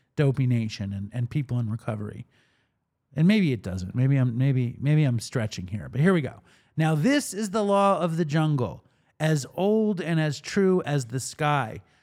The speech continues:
And the wolf that shall keep it may prosper, but the wolf that shall break it must die.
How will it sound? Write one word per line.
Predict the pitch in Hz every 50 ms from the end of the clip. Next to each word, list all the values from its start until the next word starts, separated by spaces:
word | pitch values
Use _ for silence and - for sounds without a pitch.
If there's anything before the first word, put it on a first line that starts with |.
| _ _ _ _ -
And | 160 165 175 175 170
the | 170
wolf | 165 156 175 214 233 233 214 190 170 - - - -
that | 135 165 156 143 -
shall | - - 175 156 151
keep | - - - 208 208 185 -
it | 175 151 -
may | 156 156 147 143
prosper, | 127 - - 190 180 190 214 214 - - - 131 110 95 92 107 _ _ _ _ _ _ -
but | 131 156 160 139
the | - 160 151
wolf | 143 147 175 202 208 196 180 139 - - -
that | - 131 156 147 135 -
shall | - - 160 143 135
break | 131 117 143 156 160 170 - -
it | 139 120 -
must | 127 131 127 120 - -
die. | - 143 147 151 135 120 98 - -